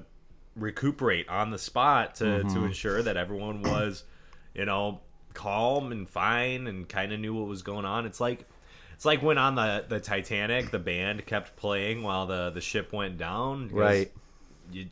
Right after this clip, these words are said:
Speaker 1: you just have to do what you can in the moment to, to keep people calm and try to, um, just ease the tension a little bit in the moment. And it's, it's not easy.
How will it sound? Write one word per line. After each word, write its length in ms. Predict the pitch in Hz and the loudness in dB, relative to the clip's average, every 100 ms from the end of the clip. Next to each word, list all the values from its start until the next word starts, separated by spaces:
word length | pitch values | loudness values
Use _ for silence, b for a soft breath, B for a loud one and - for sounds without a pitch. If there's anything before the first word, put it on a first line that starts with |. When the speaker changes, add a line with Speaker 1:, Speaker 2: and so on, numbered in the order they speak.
| - | -10
Speaker 1:
you 100 | 101 | -8
just 200 | 117 127 | -6 0
have 180 | 135 135 | 0 4
to 280 | 139 113 95 | 4 6 2
do 260 | - 107 | -2 0
what 180 | 127 123 | 0 0
you 100 | 110 | -4
can 280 | - 110 120 | 0 0 0
in 80 | 117 | -2
the 80 | |
moment 440 | 90 95 147 143 90 | 0 0 2 0 -2
to, 160 | 95 | -6
to 160 | 90 - | -6 -12
keep 260 | - 117 - | -6 -6 -4
people 240 | 110 104 | -6 -6
calm 480 | 92 90 85 120 127 | -6 -4 0 0 -2
and 140 | 95 | -6
try 260 | 90 98 98 | -4 -2 -2
to, 400 | 95 110 104 98 b b b b - | -4 -4 -4 -6 b b b b 0
um, 560 | 92 92 92 92 92 - b b - - - - 113 - - | 4 4 2 0 -8 -12 b b -20 -20 -20 -16 -14 -16 -14
just 300 | - 104 - - | -6 -6 -6 -2
ease 300 | 117 123 110 | 0 0 -2
the 100 | 104 | -6
tension 500 | - 117 143 - 104 | -2 -2 0 0 0
a 60 | |
little 180 | 95 95 | 0 0
bit 220 | 90 98 | 0 -2
in 100 | 95 | -2
the 60 | 92 | -4
moment. 420 | 90 113 123 80 | 0 0 0 -4
And 80 | 87 | -4
it's, 180 | 90 - | -6 -6
it's 180 | 117 - | -6 -4
not 260 | 117 139 170 | 0 2 2
easy. 380 | 175 165 - | -2 -6 -10